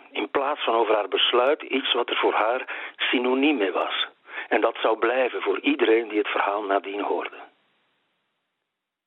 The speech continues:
Misschien was het een opmerking over de hitte. En op die momenten bereikt de taal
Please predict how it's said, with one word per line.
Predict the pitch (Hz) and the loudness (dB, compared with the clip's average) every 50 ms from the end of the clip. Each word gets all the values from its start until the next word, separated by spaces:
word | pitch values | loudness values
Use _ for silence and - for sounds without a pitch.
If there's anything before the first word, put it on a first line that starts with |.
| _ _ _ _ _ - | _ _ _ _ _ -6
Misschien | - - - - 123 120 120 113 - _ _ _ _ _ _ _ _ _ _ _ _ _ _ _ _ _ _ _ | -2 -2 0 2 0 0 -2 -4 -12 _ _ _ _ _ _ _ _ _ _ _ _ _ _ _ _ _ _ _
was | - 117 110 | 0 0 0
het | 113 - | 0 0
een | - 117 | 0 0
opmerking | 123 117 - 104 101 92 - - 104 98 101 95 - - - | 0 0 0 0 -2 -2 -2 -2 -2 -2 -2 -4 -6 -10 -6
over | - - - - - | -4 -4 -4 -2 0
de | - - | 0 0
hitte. | - - - - - - - - _ _ _ _ _ _ _ _ _ _ _ _ _ _ _ _ _ _ _ _ _ _ _ _ _ _ _ _ _ _ _ _ _ _ _ _ _ _ _ _ _ _ _ _ _ _ _ _ _ _ _ _ _ _ _ _ _ | 0 0 -2 -4 -8 -10 -12 -16 _ _ _ _ _ _ _ _ _ _ _ _ _ _ _ _ _ _ _ _ _ _ _ _ _ _ _ _ _ _ _ _ _ _ _ _ _ _ _ _ _ _ _ _ _ _ _ _ _ _ _ _ _ _ _ _ _
En | - - 98 | -6 -6 -4
op | - - | -4 -2
die | - 127 127 | -2 -2 0
momenten | 117 107 107 113 117 131 131 - 147 - - - - - _ _ _ _ _ _ _ _ _ _ _ _ _ _ _ _ _ _ _ _ | 2 2 2 2 0 0 -4 -8 -10 -12 -14 -18 -20 -20 _ _ _ _ _ _ _ _ _ _ _ _ _ _ _ _ _ _ _ _
bereikt | _ 98 98 98 101 113 113 - - - - - _ _ _ | _ -2 0 2 2 0 -2 -4 -8 -12 -14 -14 _ _ _
de | - - - - | -2 -2 -2 -2
taal | - - 101 98 101 117 131 151 160 | -2 -2 -2 -2 -4 -6 -6 -8 -12